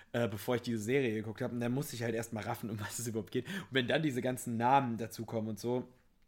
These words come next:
ist es schon ein bisschen verwirrend. Und wenn die dann auf einmal die Schauspieler wechseln und ich mir den Namen nicht gemerkt hab, dann war ich so, "Hä, wer bist du? Wa-, wo kommst du auf einmal her? Ach so, du bist der, alles klar."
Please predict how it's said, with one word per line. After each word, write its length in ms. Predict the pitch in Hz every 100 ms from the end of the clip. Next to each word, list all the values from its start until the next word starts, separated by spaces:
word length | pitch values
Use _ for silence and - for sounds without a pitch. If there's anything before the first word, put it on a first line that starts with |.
| _ _ -
ist 80 | 113
es 40 |
schon 100 | 131
ein 40 | 123
bisschen 180 | -
verwirrend. 380 | 107 104 123 147
Und 60 | 113
wenn 120 | 123
die 80 | 127
dann 140 | 127
auf 80 | 160
einmal 200 | - 123
die 80 | 113
Schauspieler 520 | 120 170 202 160 131
wechseln 520 | 113 110 131 123 160 - - - _ _ _ _ _ _
und 180 | 139 143
ich 120 | 139
mir 80 | 147
den 120 | 131 123
Namen 260 | 151 190
nicht 160 | 135 -
gemerkt 360 | 127 123 120
hab, 160 | 139 135
dann 180 | 123 123
war 100 | 120
ich 80 | 117
so, 260 | 117 113 - - - -
"Hä, 140 | - 143
wer 140 | 107
bist 400 | 107 127 127 -
du? 160 | 202 233
Wa-, 220 | 185 123 117
wo 140 | 127
kommst 320 | - 160 175
du 60 | 131
auf 60 | 110
einmal 160 | 110
her? 140 | 131 -
Ach 180 | 190 180
so, 220 | - 214
du 180 | 170 185
bist 220 | 139 -
der, 200 | 101 98
alles 260 | 131 123 -
klar." 240 | 117 95